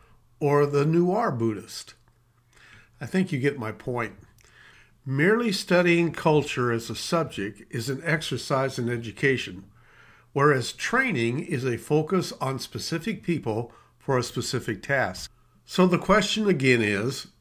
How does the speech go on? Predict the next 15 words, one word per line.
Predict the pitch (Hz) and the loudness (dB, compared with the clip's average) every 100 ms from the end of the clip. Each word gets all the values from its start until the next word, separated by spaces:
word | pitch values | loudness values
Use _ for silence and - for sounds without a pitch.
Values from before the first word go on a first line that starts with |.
| _ _ _ | _ _ _
is | 147 143 | 0 2
missionary | 156 226 - 170 160 165 | 0 0 0 0 0 -2
training | - 156 120 123 123 | -2 0 2 2 0
important? | 123 - 113 101 87 - _ _ _ _ _ _ - - - - - | -2 -2 -4 -4 -6 -16 _ _ _ _ _ _ -20 -20 -20 -20 -2
I | 147 | 0
conducted | 190 190 135 147 156 127 | 4 2 4 4 4 0
a | 113 | -2
survey | - - 139 123 107 107 | -2 0 2 2 2 2
on | 107 | 0
this | 113 - | -4 -2
whole | 143 131 139 | 0 2 2
issue | 135 123 - 120 113 | 0 0 0 0 0
of | 110 | 0
missionary | 117 117 123 120 120 117 | -4 -4 -4 -2 -2 -4
preparedness | 110 95 131 123 120 123 143 - | -6 -2 2 2 0 -2 -4 -6